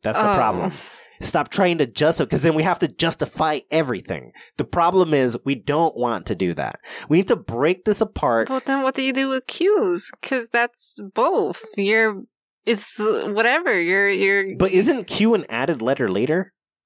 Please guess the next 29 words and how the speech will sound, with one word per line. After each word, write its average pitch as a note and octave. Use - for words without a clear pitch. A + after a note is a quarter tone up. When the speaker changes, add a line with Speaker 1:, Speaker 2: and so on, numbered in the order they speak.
Speaker 1:
It E3+
was F3
L D#3+
G D3+
B D#3+
T F3+
at -
first. -
We A2
were A2
just B2+
talking C3+
about B2
origin B3
Speaker 2:
Oh, B3+
Speaker 1:
story -
here. E3+
Speaker 2:
the F#3
origin F3+
Speaker 1:
Everybody F#3
Speaker 2:
story. F3+
Speaker 1:
else F3
kept -
tacking E3+
on, F3+
but C3
again, C#3+
we B2+
didn't, D#3+